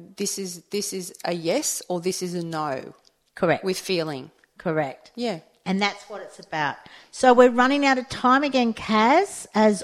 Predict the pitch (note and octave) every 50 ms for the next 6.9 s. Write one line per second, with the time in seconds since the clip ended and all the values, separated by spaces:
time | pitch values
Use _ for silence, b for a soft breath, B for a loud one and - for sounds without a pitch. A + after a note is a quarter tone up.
0 | - _ _ - G#3 G3+ G3+ G3+ G3 F#3+ F#3+ F#3 F3+ F#3 G3 A#3 D4+ F#4 G#4 A#4
1 | - - - - - b b b b b b b b b _ - - - - -
2 | B3 A#3 G#3+ G3+ F#3+ F#3+ G3 A3 C#4+ F#4 G4 F#4 - _ F#3 G#3 A3+ A3 A3 A3
3 | G#3+ - A3+ B3 C#4 - - - - - - - - C4+ - - B3 A#3+ G#3 F#3+
4 | F#3 F#3 E3 G3 A#3 B3+ C4 C4+ B3+ A#3+ - - G#3+ G#3 G#3 - - - - -
5 | G3 F3+ F3 E3+ E3+ F3+ F3+ F#3 F#3 F#3 F3+ F#3 E3+ F3 F3 F3 E3+ - - -
6 | D#3 D#3 D#3+ D#3 D#3 D#3 - _ - F3+ D3+ - E3 D#3 D#3 D3+ D3+